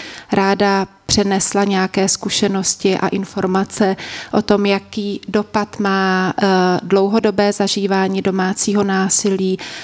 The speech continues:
na prožívání, chování a celkový psychosociální vývoj dítěte. Eh, jak je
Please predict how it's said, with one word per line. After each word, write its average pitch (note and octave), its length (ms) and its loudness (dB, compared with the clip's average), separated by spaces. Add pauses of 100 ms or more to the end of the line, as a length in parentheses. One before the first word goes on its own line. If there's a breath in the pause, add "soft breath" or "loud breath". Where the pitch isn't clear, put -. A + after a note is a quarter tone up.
(120)
na F#3 100 2
prožívání, F#3+ 800 0
chování F3+ 640 0
a G3 80 -2
celkový F#3+ 500 0
psychosociální F#3+ 1040 0
vývoj F#3+ 320 0
dítěte. G#3 760 -2 (920 loud breath)
Eh, F#3+ 600 2 (100)
jak G#3 280 0
je G3+ 360 2